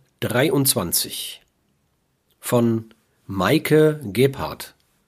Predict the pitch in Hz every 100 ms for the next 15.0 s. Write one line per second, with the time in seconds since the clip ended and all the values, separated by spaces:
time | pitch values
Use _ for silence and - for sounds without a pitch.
0 | _ _ 110 107 104 95 98 - - 151
1 | 170 208 214 - _ _ _ _ - 131
2 | 160 165 160 151 143 143 143 139 139 139
3 | 131 131 135 131 - 180 185 - 156 139
4 | 120 127 131 - - - - 139 131 135
5 | 131 135 185 185 101 76 80 110 98 85
6 | 78 78 73 _ _ _ _ _ _ 110
7 | 101 95 135 147 143 139 135 135 131 -
8 | 123 113 113 113 - _ _ - - 127
9 | 131 127 104 117 - 110 107 98 104 107
10 | 113 110 95 - - _ _ _ _ _
11 | _ _ _ _ _ _ _ _ _ _
12 | _ _ _ _ _ _ _ _ - -
13 | 147 190 175 156 139 120 120 113 117 135
14 | 151 131 143 - - 113 95 76 76